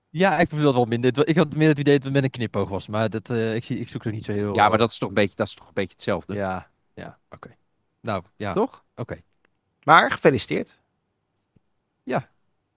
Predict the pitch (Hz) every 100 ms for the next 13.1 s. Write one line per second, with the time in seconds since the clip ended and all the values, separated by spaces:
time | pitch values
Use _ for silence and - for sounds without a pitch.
0 | _ - 123 151 - 160 156 170 147 139
1 | 139 165 160 - 170 151 208 147 220 185
2 | 110 - _ _ - - 127 104 - 107
3 | - 104 95 95 90 - _ _ _ _
4 | _ - - - 113 - 135 101 156 117
5 | 113 143 - 196 110 104 - 113 113 101
6 | 110 131 - 139 - - 123 143 214 -
7 | - - 131 - - 131 - 123 185 226
8 | - 95 - 143 135 - 127 185 196 180
9 | 180 - - - 131 127 123 123 120 _
10 | _ _ - 127 120 117 123 180 147 165
11 | - 120 120 - 123 117 180 196 190 175
12 | 139 139 143 175 160 151 151 - 156 139